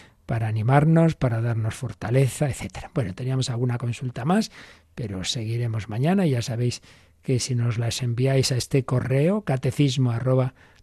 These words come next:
radiomaria punto es, pues antes o después, a ve-, a veces no, no damos abasto y otras veces hay, no hay, en fin, eso <laughs> depende de muchos factores, pero antes o después la responderemos, si está en nuestra mano, claro.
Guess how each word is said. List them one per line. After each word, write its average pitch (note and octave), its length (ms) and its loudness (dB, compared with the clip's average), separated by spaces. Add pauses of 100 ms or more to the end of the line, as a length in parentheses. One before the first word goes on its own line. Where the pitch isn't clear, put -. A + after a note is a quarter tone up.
(120)
radiomaria B2 920 -2
punto D3+ 360 -2
es, E3+ 240 -2 (300)
pues - 200 -6
antes C3+ 340 2
o C#3 60 6
después, D#3+ 600 4 (340)
a G#2 160 -10
ve-, A#2+ 200 -4
a A2+ 100 -8
veces A#2+ 240 0
no, B2 180 2
no A#2 140 -2
damos A#2+ 280 -2
abasto C3 460 2
y D3+ 120 0
otras B2 220 -2
veces A#2 300 -2
hay, B2+ 180 -4
no B2+ 200 2
hay, E3 180 4
en C#3 100 0
fin, C#3 160 4
eso B2 300 2 (340)
<laughs> - 320 -18
depende B2 420 0
de B2 80 0
muchos B2 240 0
factores, C3 480 0
pero A#2 160 -2
antes A2+ 300 -4
o A#2+ 40 0
después A#2 480 -2 (440)
la A2 260 0
responderemos, G#2+ 1000 -4 (320)
si F#2 440 -6
está - 200 -6
en F2 80 -4
nuestra A#2 280 -4
mano, C3+ 260 4
claro. A2 280 -4